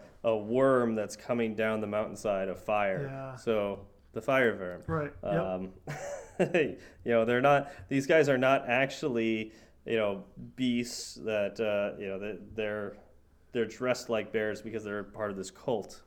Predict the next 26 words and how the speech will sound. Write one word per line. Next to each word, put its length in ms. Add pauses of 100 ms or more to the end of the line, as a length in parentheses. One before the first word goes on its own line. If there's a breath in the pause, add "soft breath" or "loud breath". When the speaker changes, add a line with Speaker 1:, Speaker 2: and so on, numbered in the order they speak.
Speaker 1:
thing. 360 (420 soft breath)
Um, 480 (520)
yeah, 180
it's 240 (480 loud breath)
really 400
fascinating, 640
really, 280
really, 240
really 200
fascinating. 540
And 180
it's, 140
it's 220
a 60
really, 560
really 280
good 240
read, 240
even 260
though 140
it's 140
funny 380
that 220
it 100
was, 200
like, 280